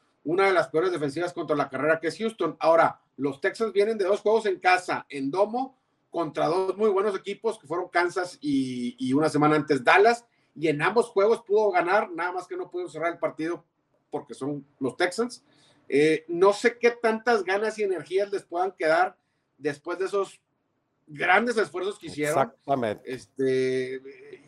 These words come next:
Speaker 1: y, y que a final de cuentas el resultado que se obtiene o el resultado que arroja ese esfuerzo siguen siendo resultados negativos, ¿no? Entonces, eh, eh, debe ser un, un desgaste muy, muy grande.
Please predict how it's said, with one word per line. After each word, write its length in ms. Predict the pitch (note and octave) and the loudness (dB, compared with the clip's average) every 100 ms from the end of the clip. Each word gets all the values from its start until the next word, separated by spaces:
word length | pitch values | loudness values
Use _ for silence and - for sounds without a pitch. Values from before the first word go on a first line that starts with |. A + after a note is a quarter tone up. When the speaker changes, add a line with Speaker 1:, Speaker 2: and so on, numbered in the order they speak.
| - | -6
Speaker 1:
y, 420 | F#3+ F#3+ G#3+ - - | 0 2 2 -2 -6
y 140 | F3 | -4
que 120 | - E3 | 2 4
a 100 | D3+ | 4
final 280 | D3+ D#3 | 2 2
de 140 | F#3 G3+ | 0 -2
cuentas 440 | F#3 F3+ A3 G#3 | -2 -2 -4 -2
el 120 | G3 E3+ | -2 -2
resultado 640 | D#3+ D3+ C3+ D#3+ E3 G3 | -6 -6 -6 0 2 2
que 100 | G3+ | -2
se 240 | D#3+ D3+ - _ _ | -4 -6 -6 _ _
obtiene 500 | - C3+ - D#3+ F#3+ | -18 -12 -6 -4 -2
o 100 | F#3+ | -2
el 140 | D#3+ C3 | -4 -8
resultado 440 | B2+ C3+ D#3 - | -12 -4 -4 -2
que 100 | E3+ | -2
arroja 320 | D3+ E3+ F3 | -2 -2 -6
ese 100 | E3 | -10
esfuerzo 520 | E3 F3 F3 F#3+ G3+ _ _ _ | -10 -8 -8 -6 -8 _ _ _
siguen 320 | - F3 F3 | -2 0 0
siendo 240 | E3 E3 | -4 -4
resultados 480 | F3 D3 C#3 D3+ D3+ | -4 -4 -2 2 4
negativos, 580 | D#3 C3+ - B2+ G#2+ G#2 | 2 -4 -6 -10 -10 -8
¿no? 80 | C#3+ | -8
Entonces, 420 | C#3+ D3 E3 - _ _ _ _ - | -6 -6 -6 -8 _ _ _ _ -18
eh, 160 | - _ - - | -18 _ -20 -16
eh, 80 | C#3+ | -10
debe 240 | D3 E3 F3+ | 0 4 6
ser 160 | E3+ | 6
un, 120 | F3+ E3+ | 6 4
un 140 | E3+ | 2
desgaste 400 | E3+ D3+ D#3+ E3+ | 2 4 2 2
muy, 260 | D#3+ E3 D3 | 0 0 -2
muy 200 | D#3+ D#3+ | -2 2
grande. 400 | D3+ F3 G#3 A3 | 4 4 2 -4